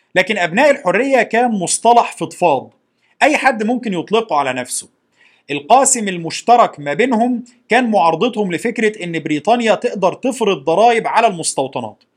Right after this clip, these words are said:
وإنهم كانوا بيحبوا يدعوا لفعاليات علنية وتجمعات ضخمة، حاجات زي المظاهرات أو الاحتجاجات الجماعية. الفكرة برضو إن علشان مفيش هيكل تنظيمي واضح هنا، كان في أحوال كتيرة بيتم الدعوة للفعاليات دي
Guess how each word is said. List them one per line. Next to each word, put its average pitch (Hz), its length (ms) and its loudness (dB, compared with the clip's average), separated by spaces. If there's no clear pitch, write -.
وإنهم 233 380 2
كانوا 254 260 0
بيحبوا 190 600 -4
يدعوا 196 400 0
لفعاليات 160 840 -2
علنية 220 640 -2
وتجمعات 170 640 0
ضخمة، 131 400 -8
حاجات 226 280 2
زي 202 160 2
المظاهرات 165 840 4
أو 165 180 -4
الاحتجاجات 160 640 0
الجماعية. 127 560 -4
الفكرة 226 300 4
برضو 254 400 4
إن 180 160 -6
علشان 147 420 0
مفيش 220 460 -4
هيكل 220 380 0
تنظيمي 165 600 -4
واضح 214 520 2
هنا، 240 280 2
كان 156 120 -2
في 254 220 0
أحوال 220 340 2
كتيرة 233 380 -2
بيتم 208 380 -4
الدعوة 220 440 0
للفعاليات 160 720 -2
دي 226 340 -4